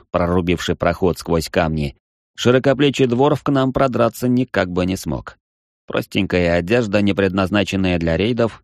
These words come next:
старенький бубен, этакий бедный родственничек на фоне бойцов своего же клана. Но всё теряло значение,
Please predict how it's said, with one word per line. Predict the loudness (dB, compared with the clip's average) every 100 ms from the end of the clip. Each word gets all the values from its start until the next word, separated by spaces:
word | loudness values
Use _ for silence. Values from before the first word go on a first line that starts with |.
| _
старенький | -8 -4 -2 -2 -2
бубен, | -2 -2 -2 -4 -8 _ _ _
этакий | -4 -2 0 0
бедный | 2 0 2 2 2
родственничек | 0 -4 -4 -4 -4 -6 -8 _ _
на | 0 2
фоне | 2 2
бойцов | 2 2 2 0 -2
своего | -2 0 0 -2
же | -2
клана. | -2 -4 -4 -10 _ _ _ _ _ _ _ _
Но | 0 2 2
всё | 2 2
теряло | 2 2 4 2
значение, | 0 0 0 0 -4 -8